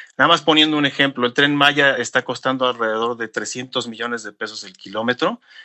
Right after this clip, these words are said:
Eh, claro, las condiciones del Tren Maya, pues, son especiales porque no había vía en gran parte de la ruta, pero extrapolando ese dato y suponiendo, eh, sin conceder, como dicen los abogados,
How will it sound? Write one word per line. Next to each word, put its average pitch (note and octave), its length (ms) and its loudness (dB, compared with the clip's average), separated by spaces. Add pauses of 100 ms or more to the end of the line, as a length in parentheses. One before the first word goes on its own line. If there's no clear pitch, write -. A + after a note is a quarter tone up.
(180)
Eh, G#2+ 480 0
claro, C3+ 280 4
las A#2 160 -2
condiciones A#2+ 480 -2
del G#2 100 -4
Tren A#2 180 0
Maya, A#2 240 2
pues, - 120 -12
son A2+ 120 -4
especiales A2+ 520 -6
porque G2+ 260 -16
no A2 160 -2
había A#2+ 220 0
vía A2+ 240 -4
en A2 40 -10
gran G#2+ 220 -6
parte G#2+ 280 -4
de G2 100 -10
la G2 100 -6
ruta, C3+ 400 -6 (380)
pero C#3 160 2
extrapolando D#3 640 2
ese F#3+ 220 0
dato D3+ 420 2
y B2+ 120 -2
suponiendo, C#3+ 880 0
eh, G#2+ 400 -4
sin A#2 180 -10
conceder, C3 600 0
como A#2+ 240 -4
dicen B2 200 -6
los G#2+ 180 -8
abogados, A2+ 440 -4